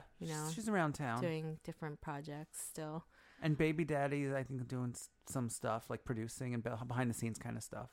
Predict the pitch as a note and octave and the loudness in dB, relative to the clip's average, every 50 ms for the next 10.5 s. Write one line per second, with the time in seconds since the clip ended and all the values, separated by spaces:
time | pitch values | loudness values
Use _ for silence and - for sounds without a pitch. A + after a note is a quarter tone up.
0 | - - F3 E3 D3+ D3 C3+ C3 - B2 A#2+ A2+ A2+ A#2+ - - A3 B3 - - | -6 -2 0 2 2 0 -2 -4 -4 0 0 0 0 0 0 2 2 4 4 6
1 | - D#4+ C#4+ C4+ C4 B3 A#3 A3+ G3+ F#3 F3+ F3 - F3 F3+ F3+ F3 E3+ E3+ E3 | 8 10 12 12 12 12 12 12 12 10 10 8 4 4 4 4 4 4 0 0
2 | E3+ E3 D#3+ D#3+ D#3+ D3+ D3+ D3+ D3+ D#3 D3 D3+ - - E3+ - - - - D#3+ | 2 2 4 4 4 4 2 0 0 -2 -4 -6 -6 -6 -6 -6 -6 -4 -2 -2
3 | D3+ D3+ - F3 D#3+ D3+ D3 D3 C#3 - _ _ _ - - - _ - D3 C#3 | -2 -2 -2 -2 0 0 0 0 -2 -6 _ _ _ -20 -20 -18 _ -4 -2 0
4 | C3 C3 C3 C3+ D3+ D#3+ - - - D3 C#3+ - - D3+ D3 D#3 C#3 D3 - - | 0 0 -2 -4 -4 -6 -8 -6 -6 -6 -6 -4 -6 -6 -6 -6 -8 -10 -10 -12
5 | - - - D3 D3 D3+ C#3+ B2 A#2 A#2 A#2+ - - _ _ _ - G3 F#3 - | -10 -2 2 6 8 10 10 10 8 6 2 -4 -14 _ _ _ -10 -2 6 8
6 | A3 A#3+ C#4+ D#4 D#4+ D#4 A3+ F#3+ G#3 G#3 G#3+ G3+ E3 G3 F3 D3+ E3 D#3+ D#3 D3+ | 10 12 12 12 12 12 10 10 12 12 12 12 10 10 8 10 8 8 8 8
7 | D3+ D3 C#3+ C#3 C3+ C3 C3 B2+ B2+ C3+ C3+ C3 C3 A2+ B2+ C3 C3 C3 C3 B2+ | 10 10 10 8 8 8 6 4 6 4 4 4 4 2 2 2 4 4 2 2
8 | B2 - - - - C#3+ C3 B2+ A#2+ - - C#3+ C3 B2 A#2+ A#2+ B2 B2 - - | 0 -2 -4 2 4 4 6 4 4 2 2 2 2 4 4 2 2 0 0 -2
9 | C#3+ C#3 C3+ C3+ C3 C3 C3 C3+ C3 - - - _ _ - - - D#3 D#3 D3+ | 0 0 2 2 2 2 2 2 0 -2 -6 -20 _ _ -6 0 8 10 10 10
10 | C#3+ C3+ B2+ A#2+ C3+ C3+ C3+ C3 B2+ A#2+ | 10 8 4 2 4 6 6 6 4 2